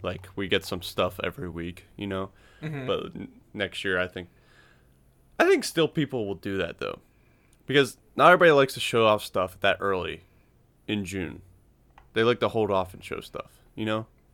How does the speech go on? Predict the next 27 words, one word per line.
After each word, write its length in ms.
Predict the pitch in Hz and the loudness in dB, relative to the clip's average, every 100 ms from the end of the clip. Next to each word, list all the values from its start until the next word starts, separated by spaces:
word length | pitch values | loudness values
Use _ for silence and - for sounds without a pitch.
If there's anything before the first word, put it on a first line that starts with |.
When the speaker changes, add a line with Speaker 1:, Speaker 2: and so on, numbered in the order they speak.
| _ _ - | _ _ -10
Speaker 2:
Right. 440 | 147 131 117 107 - _ _ _ _ _ _ _ _ _ _ _ _ _ _ _ _ _ _ _ _ _ _ _ | -2 -2 -2 -8 -18 _ _ _ _ _ _ _ _ _ _ _ _ _ _ _ _ _ _ _ _ _ _ _
No, 100 | 113 | -12
I 140 | 110 | -10
agree. 320 | 127 120 120 120 - - - - - - - | -10 -10 -14 -14 -20 -20 -20 -20 -20 -18 -6
Speaker 1:
Like, 160 | 117 113 | -4 -2
Speaker 2:
I 60 | |
Speaker 1:
E 80 | 127 | -4
three's 260 | 127 123 113 | -2 -4 -6
full 460 | - 113 107 - | -6 -4 -2 0
of, 100 | 104 | 0
like, 240 | 95 95 - | 0 -2 -4
teasers 480 | - 107 101 117 107 | -4 -4 -2 -6 -6
and 120 | 110 | -8
stuff 240 | - 107 | -4 -2
like 140 | 110 107 | -2 0
that, 200 | 107 101 | 2 2
and 180 | 110 101 | 0 -2
then 100 | 101 | -2
they'll 100 | 98 | -4
show 240 | - 107 | -4 -2
off, 200 | 92 92 | 0 0
like, 140 | 92 85 | -4 -2
actual 340 | 92 92 - 87 | 0 0 -4 -12
gameplay 480 | 82 85 - - - | -10 -10 -12 -14 -14
later. 300 | 57 50 - _ _ _ _ _ _ _ | -14 -14 -16 _ _ _ _ _ _ _
Speaker 2:
Yeah. 260 | - 139 127 - _ _ _ _ | -6 -4 -4 -8 _ _ _ _
Yeah. 220 | - 120 | -14 -12